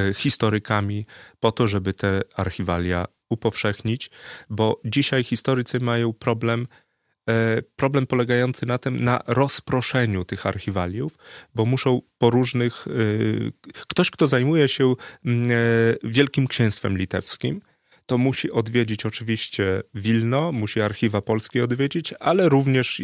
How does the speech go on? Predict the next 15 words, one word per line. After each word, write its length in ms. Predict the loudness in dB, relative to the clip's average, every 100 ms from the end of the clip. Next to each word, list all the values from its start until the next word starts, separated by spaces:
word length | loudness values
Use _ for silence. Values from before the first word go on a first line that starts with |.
| -8
znajdzie 600 | -6 0 0 0 0 -2
i 160 | -4
cokolwiek 540 | -6 -2 0 0 0 -2
i 60 |
w 60 | 0
Moskwie. 520 | 0 0 -4 -4 -4 -4 -18 -4
Tam 180 | -4
przecież 340 | -2 -2 -2 -4
jest 120 | -4
część 300 | -4 -2 0
archiwum, 480 | -2 -2 -2 -2 -4 -8 -8
na 60 |
przykład 300 | -6 -2 0
Radziwiłłowskiego 960 | 2 2 2 2 0 -2 -2 0 2 -2 -4 -20 -4
i, 320 | 0 2 2